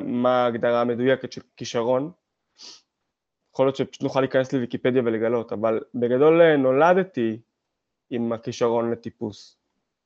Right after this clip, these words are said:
בצורה, אה, מאוד מובהקת. זאת אומרת, שלפני שהתחלתי ללכת,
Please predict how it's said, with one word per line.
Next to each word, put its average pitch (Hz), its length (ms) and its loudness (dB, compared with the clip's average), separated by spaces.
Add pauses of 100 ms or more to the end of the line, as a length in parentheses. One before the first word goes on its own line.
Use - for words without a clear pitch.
(160)
בצורה, 131 680 4 (1080)
אה, 117 480 2
מאוד 120 360 2
מובהקת. 139 640 -2 (1400)
זאת - 160 -14
אומרת, 143 600 2 (300)
שלפני 123 420 -4
שהתחלתי 147 680 0
ללכת, 180 380 4